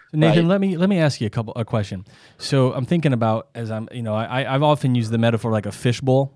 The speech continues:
Speaker 1: right? You know, and, and, and, and if the fish is in there and the fish is doing fine and the water's clean, but we start junking it up, right? Polluting the water with whatever,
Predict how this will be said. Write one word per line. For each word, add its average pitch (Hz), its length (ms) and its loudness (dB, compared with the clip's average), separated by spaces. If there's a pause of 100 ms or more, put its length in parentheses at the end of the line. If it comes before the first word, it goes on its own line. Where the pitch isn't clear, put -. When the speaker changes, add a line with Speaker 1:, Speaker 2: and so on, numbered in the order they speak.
(120)
Speaker 1:
right? 131 300 0
You 139 120 -2
know, 131 160 4
and, 113 80 2
and, 113 180 -2
and, 117 220 -4
and 117 180 -4
if 113 220 -8
the 117 300 -10
fish 151 240 0
is 120 100 0
in 127 140 2
there 120 100 2
and 113 80 0
the 110 60 -2
fish 127 180 -2
is 117 80 -2
doing 117 180 0
fine 120 220 0
and 113 80 2
the 110 60 2
water's 113 260 2
clean, 123 220 -2
but 113 80 -4
we 120 100 -2
start 113 300 -4 (420)
junking 127 340 4
it 117 100 2
up, 107 180 2
right? 113 280 0
Polluting 127 400 2
the 117 80 4
water 113 400 4 (360)
with 117 280 -2 (220)
whatever, 117 580 2